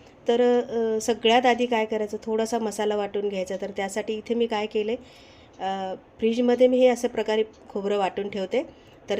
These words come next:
तेच घेतले. तर ते हे खोबरं का वाटून ठेवते, कारण आता पावसाळ्याचे दिवस आहेत आणि मग असंच आपण खोबरं फ्रीजमध्ये ठेवलं तर एकतर ते खूप कडक होतं, मग आपल्याला चिरता येत नाही, मिक्सरला वाटता येत नाही, कारण मिक्सरचं भांडं खराब होऊ शकतं. मग त्यासाठी मी काय करते,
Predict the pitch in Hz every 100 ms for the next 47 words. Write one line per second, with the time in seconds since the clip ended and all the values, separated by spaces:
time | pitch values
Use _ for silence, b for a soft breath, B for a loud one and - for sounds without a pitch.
0 | 202 208 202 214 208 202 240 247 B B
1 | - 214 240 254 247 220 226 240 233 226
2 | 208 208 214 190 185 185 185 202 220 220
3 | 214 220 226 226 233 220 220 214 208 262
4 | 294 B B B - 202 220 240 220 208
5 | 269 262 262 254 247 247 247 247 247 240
6 | 240 247 247 240 226 240 254 B B -
7 | 226 226 226 233 - 240 240 240 - -
8 | 247 247 226 220 233 233 220 208 208 196
9 | 214 208 208 214 202 208 208 202 196 190
10 | 196 196 190 - 196 196 196 185 - 220
11 | 208 208 214 214 B B - 196 190 202
12 | 196 202 214 208 196 214 214 285 254 220
13 | 170 175 - 175 - B B B - 226
14 | 233 233 247 240 240 233 190 180 165 156